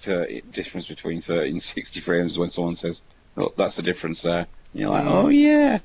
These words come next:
Speaker 2: No, the, the only reason I mean that is obviously in something like, in something like Destiny, where you, a lot of it is you're preempting what happens on the screen, you're anticipating everything. You have, you can't have juddy, you can't have frame drop because,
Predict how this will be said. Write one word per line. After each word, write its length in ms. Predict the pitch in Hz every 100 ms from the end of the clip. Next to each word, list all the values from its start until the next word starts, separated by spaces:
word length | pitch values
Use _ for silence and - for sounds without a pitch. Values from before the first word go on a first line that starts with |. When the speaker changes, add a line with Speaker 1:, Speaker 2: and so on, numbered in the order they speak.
| -
Speaker 2:
No, 80 |
the, 160 | 170 190
the 160 | 170 180
only 120 | 175
reason 200 | 147 135
I 20 |
mean 120 | 139
that 100 | 110
is 120 | 101 120
obviously 280 | 113 120
in 200 | 117 85
something 240 | 107 147 117
like, 280 | 113 98 -
in 200 | 113 104
something 220 | 127 117
like 100 | 98
Destiny, 400 | 107 104 - 92
where 160 | 90 92
you, 200 | 98 98 - - - -
a 60 | 110
lot 320 | 110 113 -
of 140 | 110 104
it 140 | 101
is 480 | 101 98 95 - - - - -
you're 320 | - 104 107 101
preempting 600 | - 120 110 113 - 123
what 100 | 117
happens 200 | 123 123
on 80 | 131
the 60 |
screen, 220 | 123 151 131
you're 80 |
anticipating 640 | 101 - 107 - 120 110 117
everything. 400 | 117 123 123 131
You 120 | 113
have, 280 | 104 127 117 -
you 100 | 107
can't 340 | - 113 110
have 200 | 107 101
juddy, 320 | - 95 95
you 160 | 95 98
can't 240 | - 92
have 120 | 95
frame 280 | - 98 92
drop 200 | 90 98
because, 380 | - 95 101 -